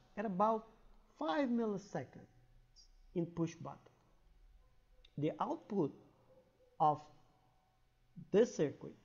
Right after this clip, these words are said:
must last longer. We can calculate it by this formula. Pulse duration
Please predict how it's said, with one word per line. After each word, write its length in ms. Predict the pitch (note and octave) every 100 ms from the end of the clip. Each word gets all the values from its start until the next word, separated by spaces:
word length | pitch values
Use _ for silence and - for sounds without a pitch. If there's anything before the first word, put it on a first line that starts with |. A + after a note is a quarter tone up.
| _ -
must 460 | C#3+ D#3 F3 F3 - - _ C#3
last 480 | C#3 D3 E3+ -
longer. 460 | B3 A#3+ A#3+ D#3+ C3 - - _ _ _ _ _ _ -
We 100 | C#4
can 180 | C4+
calculate 580 | B3+ A3+ A#3 A3 D#3+ B2+
it 140 | B2 - - - _ _ _ _ - _ _ _ _ _ _ _ _ _ _ _
by 180 | B2+ D3 C3+
this 140 | E3 E3+
formula. 440 | - - C3+ A2 - - - - - - - - - -
Pulse 340 | D#3+ D#3+ F3
duration 540 | - G#3+ F3 D#3+ F3